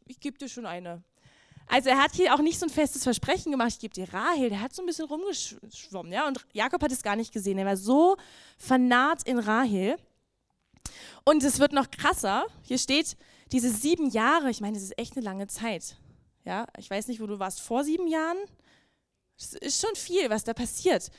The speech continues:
Er arbeitet sieben Jahre, um sie zu bekommen. Also das eine Ziel.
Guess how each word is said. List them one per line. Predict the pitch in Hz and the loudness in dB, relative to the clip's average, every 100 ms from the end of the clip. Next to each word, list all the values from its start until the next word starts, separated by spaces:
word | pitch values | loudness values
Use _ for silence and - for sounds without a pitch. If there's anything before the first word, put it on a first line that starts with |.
| - - _ | -20 -20 _
Er | - 247 - | 4 4 4
arbeitet | 269 359 311 247 | 2 0 -4 -4
sieben | 285 359 | -2 2
Jahre, | 311 302 311 | 4 4 4
um | - 254 | 2 0
sie | 220 285 - | 4 2 2
zu | - | -2
bekommen. | 262 247 - 285 233 370 _ _ _ _ _ _ | -6 -8 -6 -4 -4 -6 _ _ _ _ _ _
Also | 214 190 202 | -12 -12 -6
das | 208 | -6
eine | - 240 311 | -2 -2 -2
Ziel. | - 294 226 | -4 -2 -2